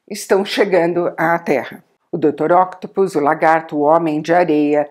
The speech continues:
o Electro e, principalmente, o Duende Verde. Grande Willem Dafoe, dá um show aqui. E com a chegada deles, aquele humor borbulhante, esfuziante da primeira parte do filme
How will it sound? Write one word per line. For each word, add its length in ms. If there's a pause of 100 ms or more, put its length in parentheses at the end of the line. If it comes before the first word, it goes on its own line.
(180)
o 120
Electro 640 (320)
e, 380 (260)
principalmente, 1000 (160)
o 120
Duende 400
Verde. 580 (140)
Grande 560
Willem 400
Dafoe, 500
dá 240
um 240
show 580
aqui. 380 (260)
E 120
com 260
a 80
chegada 500
deles, 520
aquele 500
humor 320
borbulhante, 1200
esfuziante 1300
da 160
primeira 500
parte 460
do 100
filme 540